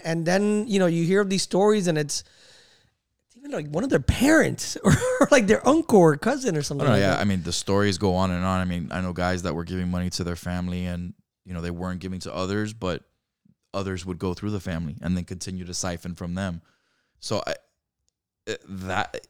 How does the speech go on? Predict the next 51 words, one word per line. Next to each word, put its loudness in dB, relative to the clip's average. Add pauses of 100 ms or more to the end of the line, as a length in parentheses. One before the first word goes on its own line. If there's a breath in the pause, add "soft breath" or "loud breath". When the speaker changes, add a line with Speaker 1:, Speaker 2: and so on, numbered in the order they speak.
Speaker 2:
you 0
never 4
know, -2 (100)
right? -4
So -4
it's -2
just -2
a 0
matter 4
of -2
figuring -2
out, -2
all -4
right, -2
well, -10 (400)
let's, -6
but, -2 (260 soft breath)
so -8
then -2
if -4
you, -8
so -6
then -4
what -6
we, -8
step, -2
steps -4
that -6
we -4
take -8
are, -2
okay, -6
you -10
wanna -6
invest -4
in 0
businesses? -2
Great. -4 (760)
Send 2
them 0
to -2
me. -2
Be -4
like, -2
"Oh, -6
great, -6
you -6
have -4
a -2
business -2
idea? 0